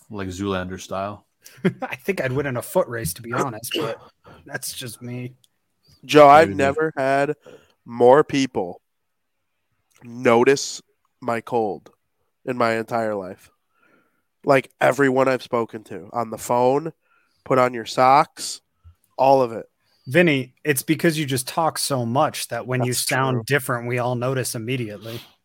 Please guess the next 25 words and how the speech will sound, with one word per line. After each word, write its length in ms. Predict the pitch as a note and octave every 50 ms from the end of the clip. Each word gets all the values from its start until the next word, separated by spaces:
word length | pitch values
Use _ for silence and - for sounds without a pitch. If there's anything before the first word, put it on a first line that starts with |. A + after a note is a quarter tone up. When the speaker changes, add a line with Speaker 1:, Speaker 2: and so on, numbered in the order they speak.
| _ -
Speaker 3:
That's 280 | C3 B2 - - -
true. 380 | - - A#2+ A2+ A2 A2 G#2+ - _ _ _ _ _ _ _ _ _ _ _
That's 220 | - C3 - -
true. 180 | - D3 D3 D3
It's 160 | C3+ - -
like, 300 | E3+ E3 E3 D#3 - - _ _ _ _ _ _ _ _ _
it's 240 | D3 C#3+ - - -
like 240 | D#3 D#3 D#3 - -
when 140 | E3 E3
your 140 | E3 D#3 C#3+
bald 440 | B2+ A2+ - A#2+ A#2+ B2 C3 B2+ -
friend 320 | - - C#3+ C#3+ C#3+ C#3
takes 280 | - C3+ B2 A#2 - -
off 180 | B2 B2 B2 -
their 160 | C3 A#2+ A2
hat 240 | A#2 A#2 A#2+ A#2 -
for 120 | - C3+
the 100 | C3+ B2+
first 320 | - C#3+ C#3 C#3 - -
time 260 | - C#3+ D3 D#3 D#3 C#3+
and 80 | C3
you're 140 | B2 A#2 A2+
like, 120 | G#2 E2+
"Whoa!" 600 | F#2 A2 C3+ D3+ B3+ D#4 E4 A#3+ E3 B2+ F#2 - - _ - - - _ _ - - -
Speaker 2:
<laughs> 80 | D#3+